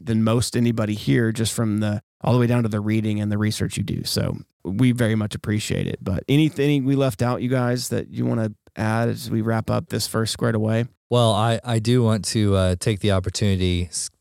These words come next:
Speaker 2: Tyler, obviously, if you're listening to this, you can't see this, but in our podcast room,
Speaker 1: Yes.
Speaker 2: We do have a beautiful creation from, uh, our, our client who's a sailor. You know who you are. He created a, a wonderful charting the course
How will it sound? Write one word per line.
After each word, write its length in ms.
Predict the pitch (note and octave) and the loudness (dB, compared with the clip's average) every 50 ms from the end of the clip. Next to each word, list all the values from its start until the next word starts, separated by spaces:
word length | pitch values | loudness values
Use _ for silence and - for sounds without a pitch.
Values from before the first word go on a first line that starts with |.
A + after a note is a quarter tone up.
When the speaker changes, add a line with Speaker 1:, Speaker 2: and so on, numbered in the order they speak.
| _ - | _ -4
Speaker 2:
Tyler, 400 | - A2 G2+ G2 F#2+ F#2+ F#2+ F#2 F2 F2 F2+ - - | -2 0 2 2 2 2 2 0 -2 -6 -12 -14 -10
obviously, 440 | F2 F2+ F2 F2 E2+ - F2+ F2+ F2 | -8 -6 -6 -4 -4 -2 0 0 0
if 140 | E2+ - | 0 0
you're 100 | - G2 | 0 0
listening 260 | F#2+ F#2+ F2 - A2 G2+ | 2 2 2 4 4 2
to 40 | G2 | 2
this, 120 | G2 - | 2 0
you 60 | - | -2
can't 220 | G2+ - A2 G2 F2+ | 0 0 0 0 0
see 180 | - - B2 | 2 2 2
this, 200 | A2+ G#2+ G#2 G2 | 4 4 2 2
but 180 | - - G#2+ G2+ | 2 2 2 2
in 100 | G2+ G2 | 2 2
our 140 | F#2+ F2+ F2 | 2 0 0
podcast 680 | - - D3+ D3+ D3+ C#3 - A#2+ G2 F2+ E2+ - - | 0 0 0 0 0 0 0 0 0 0 -2 -4 -4
room, 200 | F#2 F2 E2+ - | -4 -2 0 2
Speaker 1:
Yes. 480 | G#2 A2 G#2+ F2+ - - - - - - - _ _ - | 2 2 2 0 -2 -4 -4 -6 -8 -12 -16 _ _ -8
Speaker 2:
We 120 | F#2+ G#2+ | -6 -4
do 220 | G2+ A2+ C3 B2 A#2 | 0 2 2 4 4
have 280 | A#2 G#2+ G#2 G2+ G2 G#2 | 4 4 4 2 0 -2
a 460 | E2 G2+ G2+ G2+ F#2+ F2+ F#2 E2+ B1+ | -4 -4 -2 -2 -2 -2 -4 -4 -6
beautiful 560 | D2+ F#2+ G2 G#2+ - B2+ C3 B2+ A#2+ - A#2+ | -10 -14 -14 -6 -2 -2 0 0 -2 -4 -6
creation 540 | G#2 - - A2 G#2 G#2 G2+ - A2+ G#2 G2+ | -6 -2 2 4 4 4 4 2 0 -2 -2
from, 420 | - - A2 G2 F#2+ F#2 F2+ F2+ | 0 0 2 2 2 2 0 -2
uh, 40 | - | -2
our, 640 | - F#2 F#2 F2+ F2 F2 F2 E2 - - F2 F#2+ - - | -2 -2 0 0 0 0 0 -2 -4 -4 -4 -6 -6 -4
our 200 | - G2+ G2 G2+ | -2 0 0 0
client 420 | - - C3+ C3 A#2+ A#2+ A#2 G#2+ G2 | 0 2 2 2 4 4 2 2 2
who's 180 | A#2 G#2+ F#2 | 0 0 0
a 60 | F#2+ | 0
sailor. 400 | - - - C#3+ B2+ B2 A#2+ A#2 | 0 0 2 2 4 4 4 4
You 160 | A2+ A2 G#2+ G#2+ | 2 2 2 2
know 140 | G#2+ G#2+ G2+ | 2 2 2
who 60 | G#2 | 2
you 220 | G#2+ G2+ G2+ G#2 | 2 2 2 2
are. 360 | G#2+ A2 A2+ A2 G#2+ G#2+ G#2 - _ _ - | 2 2 2 2 2 0 -2 -4 _ _ -16
He 520 | G2 F2+ A2+ G#2+ G2+ F#2+ F#2+ F#2+ F#2+ - - | -8 -4 -2 0 0 0 0 -2 -2 -6 -8
created 460 | - - - A2 A2 A#2+ A2 G2+ F#2+ | -8 -4 -2 0 0 2 2 2 2
a, 180 | F#2 F2+ F2 - | 2 2 0 0
a 120 | - F#2+ F#2 | -2 -2 0
wonderful 460 | F#2+ G#2+ A2+ A2+ G#2 F#2+ - A2 F#2+ | 2 2 2 2 2 0 0 -2 -4
charting 460 | - - - B2 A#2 A2 G#2 G2+ F#2+ | -2 0 0 2 2 2 2 2 0
the 100 | F2+ F2+ | -2 -2
course 580 | - - - A#2+ A2 G#2+ G2+ F2+ - - - - | -4 -6 -2 0 2 2 2 2 0 -2 -4 -6